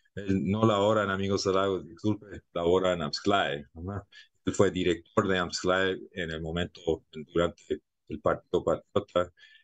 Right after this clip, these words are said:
en que realmente se empezó a profundizar más en, en intentar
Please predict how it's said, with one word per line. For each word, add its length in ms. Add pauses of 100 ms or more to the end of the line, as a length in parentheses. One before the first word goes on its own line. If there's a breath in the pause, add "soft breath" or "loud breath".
en 160
que 480
realmente 520
se 160
empezó 360
a 100
profundizar 840
más 420
en, 400 (440 loud breath)
en 120
intentar 680